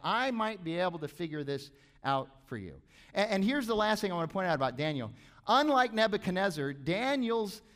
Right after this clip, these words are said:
um, management and leadership style come from faith, not fear.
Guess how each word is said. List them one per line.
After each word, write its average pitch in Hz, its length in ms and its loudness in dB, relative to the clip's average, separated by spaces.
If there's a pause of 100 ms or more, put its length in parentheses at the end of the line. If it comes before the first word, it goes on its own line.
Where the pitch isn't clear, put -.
(120)
um, 147 340 2
management 220 800 -2
and 165 160 2
leadership 214 640 -2
style 160 460 0
come 180 360 -2
from 147 360 -2
faith, 139 840 -4 (140)
not 143 400 -2 (480)
fear. 117 460 -6